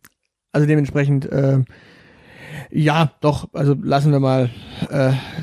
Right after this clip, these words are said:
das, die, die, ich gehe davon aus, dass diese Diskussion eh nur, äh, die F D P und die A F D betrifft.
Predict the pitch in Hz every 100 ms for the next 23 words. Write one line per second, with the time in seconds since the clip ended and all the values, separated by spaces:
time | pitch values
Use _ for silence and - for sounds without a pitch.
0 | - 175 151 - - 117 123 151 156 160
1 | - - 190 170 143 135 165 147 - 156
2 | 151 151 143 156 156 147 160 147 131 127
3 | 139 135 139 135 127 131 131 139 139 139
4 | 131 143 127 135 135 135 143 -